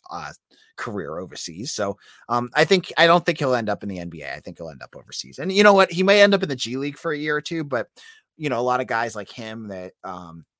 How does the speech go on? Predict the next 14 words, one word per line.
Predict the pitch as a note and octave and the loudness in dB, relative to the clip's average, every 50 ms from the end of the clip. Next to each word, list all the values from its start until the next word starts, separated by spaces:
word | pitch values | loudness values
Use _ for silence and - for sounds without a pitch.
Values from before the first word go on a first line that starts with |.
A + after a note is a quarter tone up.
| _ _ _ _ _ _ _ _ _ _ _ _ _ _ | _ _ _ _ _ _ _ _ _ _ _ _ _ _
uh, | - A2 - _ _ _ | -8 -8 -8 _ _ _
you | B2 A#2+ | -10 -10
know, | G2+ F2 E2+ E2+ - _ - _ _ _ _ _ B2+ | -10 -10 -16 -18 -20 _ -20 _ _ _ _ _ -12
don't | - D#3+ D#3 D3 C3 | -4 -2 -2 -2 -2
have, | C3 C#3 C3+ C3 C3 A#2 | -2 0 0 0 0 -2
like, | A#2 A2 - | -6 -8 -8
superstar | - - - - C#3+ C3+ B2 A2 - C3 A2+ A2 | -10 -10 -10 -10 -10 -10 -10 -8 -4 -4 -4 -4
potential. | - - - - B2 B2+ - D3+ C#3+ C#3 - _ _ _ _ _ _ _ _ _ _ _ _ _ _ | -6 -12 -14 -12 -10 -8 -6 -6 -6 -6 -8 _ _ _ _ _ _ _ _ _ _ _ _ _ _
They | D#3 D#3+ D#3 | -4 -2 -2
end | D3 C#3+ | 0 0
up | C3+ C3+ - _ | 0 -2 -2 _
tr-, | - - - | -14 -14 -10
you | A2+ A#2+ | -10 -8
know, | G2+ F#2 G2+ F#2+ | -8 -8 -8 -10